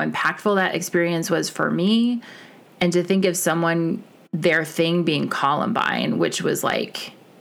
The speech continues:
twenty-four seven, Technicolor, like, you're in that moment. I can't imagine how much more traumatic that would be, because I felt very traumatized by, you know, just, again, reading a very simple, pictureless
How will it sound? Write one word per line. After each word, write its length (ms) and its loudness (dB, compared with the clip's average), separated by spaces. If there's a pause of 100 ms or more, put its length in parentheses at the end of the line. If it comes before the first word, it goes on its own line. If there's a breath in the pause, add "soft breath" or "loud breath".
(360)
twenty-four 480 0
seven, 500 0
Technicolor, 1120 0
like, 440 -4 (160)
you're 200 0 (120)
in 280 0
that 220 -2
moment. 580 0
I 60 -2
can't 320 0
imagine 480 -2
how 120 -2
much 320 -2
more 280 0
traumatic 580 -2
that 180 0
would 160 0
be, 400 0 (300 loud breath)
because 260 2 (120)
I 180 2
felt 240 0
very 240 2
traumatized 880 -2
by, 480 0 (640 loud breath)
you 100 4
know, 140 0
just, 260 -2 (220)
again, 420 0
reading 300 2
a 80 0
very 240 2
simple, 440 0
pictureless 1040 -2